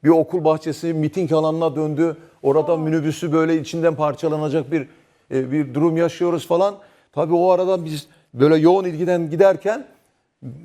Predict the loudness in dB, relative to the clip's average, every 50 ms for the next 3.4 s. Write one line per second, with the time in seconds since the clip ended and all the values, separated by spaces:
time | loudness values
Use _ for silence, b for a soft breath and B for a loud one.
0 | -16 -10 0 6 8 8 8 6 2 -4 -4 0 0 0 0 -2 -6 -16 _ _
1 | _ _ _ -2 2 4 6 6 4 4 0 -2 -2 0 0 0 2 4 2 2
2 | 2 0 -4 -6 -6 -8 -20 _ _ -8 -4 -2 -2 -2 -2 -2 4 6 6 6
3 | 6 4 -2 -8 -8 -10 -12 -12